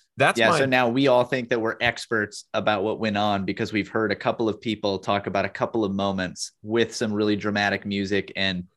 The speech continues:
Speaker 2: sermon clips behind it. But in the end, we really still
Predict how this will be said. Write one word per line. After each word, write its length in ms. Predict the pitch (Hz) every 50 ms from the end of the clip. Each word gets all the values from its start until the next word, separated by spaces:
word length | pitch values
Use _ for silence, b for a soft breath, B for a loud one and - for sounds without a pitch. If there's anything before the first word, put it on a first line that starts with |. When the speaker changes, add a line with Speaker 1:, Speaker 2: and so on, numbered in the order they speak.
| - - -
Speaker 2:
sermon 360 | - - - 120 110 104 98 98
clips 280 | - 113 104 98 -
behind 440 | - 95 98 107 104 95 95 95 87
it. 180 | 87 90 - B B B B B B
But 120 | 120 120 131
in 100 | 135 131
the 160 | 127 123 127
end, 300 | 131 135 120 107 101 101
we 80 | 123
really 400 | 123 113 120 143 147 139 127 117
still 460 | 113 - - - 127 117 113 101 90